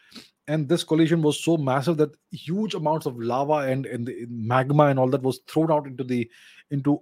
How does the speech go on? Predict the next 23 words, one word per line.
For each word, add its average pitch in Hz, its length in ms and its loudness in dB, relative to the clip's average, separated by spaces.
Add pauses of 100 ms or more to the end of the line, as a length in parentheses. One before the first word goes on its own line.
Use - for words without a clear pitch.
Earth's 156 320 2
orbit 131 400 -2 (460)
and 160 160 -6
eventually 160 680 2 (240)
coalesced 151 540 2
together 139 360 0
and 123 160 -4
formed 110 320 -4
the 110 60 -4
moon. 92 260 -8 (760)
So 180 200 0
an 180 160 -2
event, 180 480 0 (160)
an 147 100 -4
impact 139 400 -4
of 120 220 -12
that 180 240 0
size 123 420 2
between 123 420 0
Earth 190 440 2 (260)
and, 135 300 -4
and, 131 200 -8 (380)
and 127 280 -6